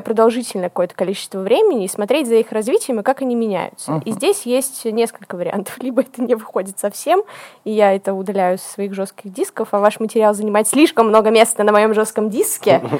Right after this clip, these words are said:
Speaker 2: <laughs>
Speaker 1: либо
Speaker 2: Потому что
Speaker 1: это
Speaker 2: ты потолстел.
Speaker 1: будет происходить несколько лет, и потом из этого получится что-то
Speaker 2: А твою
Speaker 1: не-,
Speaker 2: маму тоже
Speaker 1: невероятно
Speaker 2: снимали?
Speaker 1: прекрасное. Вот.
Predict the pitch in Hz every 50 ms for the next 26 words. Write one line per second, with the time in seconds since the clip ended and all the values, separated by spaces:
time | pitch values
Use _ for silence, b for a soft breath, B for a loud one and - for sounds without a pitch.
0 | - - 151 143 - - - - - 220 262 330 392 311 254 220 - - - -
1 | - b b b b b b _ _ _ - - 254 254 - - 262 262 262 254
2 | 247 233 226 226 262 285 277 294 240 254 254 247 247 247 - - 233 214 214 240
3 | 262 269 - - - - - _ _ _ _ _ _ _ - 233 233 254 277 269
4 | - 233 202 202 - 220 208 220 269 339 349 - - - - _ _ _ _ _
5 | _ _ _ _ _ _ B B B B B B B B B B B - 226 226
6 | 214 214 214 220 254 277 277 247 240 202 220 233 - 208 208 202 196 - 196 208
7 | 240 233 - - - - 208 - - - 196 202 - - 190 185 185 175 - -
8 | - - - 143 147 156 156 151 147 - 180 214 220 226 226 214 160 147 147 139
9 | 135 131 - 208 - - - - - - - - - - - - - - - -